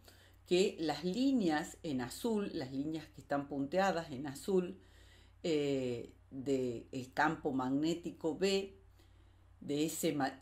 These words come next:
eh, de ese imán, eh, salen del polo norte y, e ingresan al polo sur. Tienen mayor, este, densidad, o sea, mayor intensidad, mayor densidad de líneas implicaría mayor densidad de campo.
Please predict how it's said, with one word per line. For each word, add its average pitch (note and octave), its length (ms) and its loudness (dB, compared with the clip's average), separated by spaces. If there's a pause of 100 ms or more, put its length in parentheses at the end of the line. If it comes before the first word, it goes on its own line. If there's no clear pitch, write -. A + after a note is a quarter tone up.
(120)
eh, A2+ 320 -6
de D3 120 0
ese D3+ 180 -4
imán, F#3+ 560 4 (160)
eh, C#3+ 460 0
salen A3+ 840 4
del C3+ 340 0
polo D#3 320 4
norte G3+ 680 0 (200)
y, A3+ 320 -4
e - 100 2
ingresan A3+ 600 2
al D#3+ 200 2
polo D#3 280 2
sur. C#3 420 -4 (160)
Tienen F#3 540 2 (500)
mayor, F#3 680 4 (140)
este, C#3 520 -4
densidad, E3 1040 2
o C3+ 100 -10
sea, C3 260 0
mayor B2+ 360 0
intensidad, C#3 880 4
mayor B2+ 300 -4
densidad C#3 480 0
de D3 120 2
líneas E3 680 0
implicaría C3+ 640 0
mayor C3 320 -2
densidad C3+ 540 0
de E3+ 120 2
campo. F#3+ 560 0